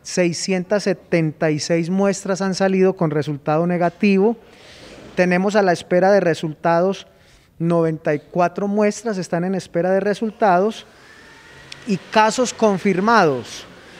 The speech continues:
casos confirmados desde que inició la pandemia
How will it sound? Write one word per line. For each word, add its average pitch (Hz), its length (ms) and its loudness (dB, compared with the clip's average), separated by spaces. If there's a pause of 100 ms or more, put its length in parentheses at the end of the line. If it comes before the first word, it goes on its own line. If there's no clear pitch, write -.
(880)
casos 240 280 2
confirmados 202 720 0
desde 196 240 0
que 190 200 -2
inició 185 380 0
la 226 120 2
pandemia 180 640 0